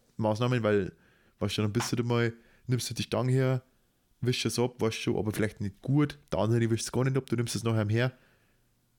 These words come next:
und ich mag's nicht davor und danach abwischen, du wirst ja nicht mehr fertig. Und dann hab ich gesagt, ja, dann muss ich,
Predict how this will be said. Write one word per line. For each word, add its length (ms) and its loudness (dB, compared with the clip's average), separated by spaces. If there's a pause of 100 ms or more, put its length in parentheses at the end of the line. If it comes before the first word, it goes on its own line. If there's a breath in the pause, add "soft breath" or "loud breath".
(180)
und 120 0
ich 60 2
mag's 220 0
nicht 140 -2
davor 260 2
und 160 0
danach 220 2
abwischen, 340 -2
du 80 0
wirst 140 -2
ja 40 -4
nicht 80 0
mehr 100 2
fertig. 400 -2 (1080)
Und 120 -6
dann 80 2
hab 100 2
ich 80 0
gesagt, 240 -6
ja, 140 2
dann 300 -2 (120)
muss 220 -2
ich, 100 0